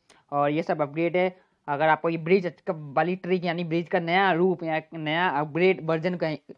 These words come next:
कहोगे तो कैसा लगा, तो बस इस वीडियो में इतना ही बताना था कि आपको नया ब्रिज का लुक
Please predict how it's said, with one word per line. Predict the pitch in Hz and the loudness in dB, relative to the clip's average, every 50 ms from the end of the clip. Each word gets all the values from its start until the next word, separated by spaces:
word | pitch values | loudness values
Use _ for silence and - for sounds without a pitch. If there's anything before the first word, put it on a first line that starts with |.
| _ - | _ -2
कहोगे | 180 165 170 170 175 185 185 | 2 4 4 4 4 2 0
तो | 151 - 156 | 0 -2 -4
कैसा | - 160 151 - 190 | -2 -2 -2 0 0
लगा, | 170 170 175 180 - - _ _ _ _ _ | 0 2 2 2 0 -4 _ _ _ _ _
तो | 143 139 | -6 -6
बस | 123 123 127 190 202 202 - | -6 2 4 4 4 4 0
इस | - 175 - | -8 -12 -8
वीडियो | 160 165 160 160 165 | -8 -6 -4 -4 -2
में | 165 151 | -2 -4
इतना | 147 - 165 | -6 -4 -4
ही | 170 170 | -4 -2
बताना | 175 165 165 165 165 175 | -2 -2 -4 -4 -4 -6
था | 175 | -6
कि | - - 165 | -6 -2 -2
आपको | 156 147 - 165 | -2 0 -2 -4
नया | 165 151 143 147 156 170 | -4 -2 -2 0 0 -2
ब्रिज | 165 147 151 156 156 - | -2 -4 -8 -8 -4 -2
का | 165 | -2
लुक | 143 139 165 180 175 | -2 2 0 0 0